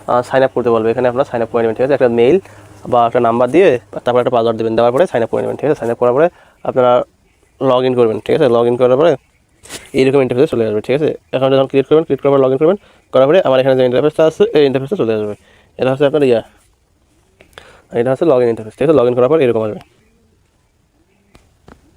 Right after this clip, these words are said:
আহ, এরকম যখন আসবে তখন আপনারা কী করবেন?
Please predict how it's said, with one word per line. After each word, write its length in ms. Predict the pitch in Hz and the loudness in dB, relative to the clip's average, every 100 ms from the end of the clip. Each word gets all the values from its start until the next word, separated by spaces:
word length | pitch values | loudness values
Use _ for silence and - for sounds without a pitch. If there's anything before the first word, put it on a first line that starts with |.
| _ _ _ _ _ _ _ - - - - - - - - - - - | _ _ _ _ _ _ _ -20 -20 -20 -20 -20 -20 -20 -20 -20 -20 -10
আহ, 220 | 208 139 131 - | -2 0 0 0
এরকম 200 | 156 170 170 | 2 4 4
যখন 140 | 175 160 | 2 2
আসবে 140 | 165 180 | 2 0
তখন 120 | 151 151 | 0 0
আপনারা 160 | 156 143 | 0 0
কী 40 | 160 | -2
করবেন? 180 | 151 | 0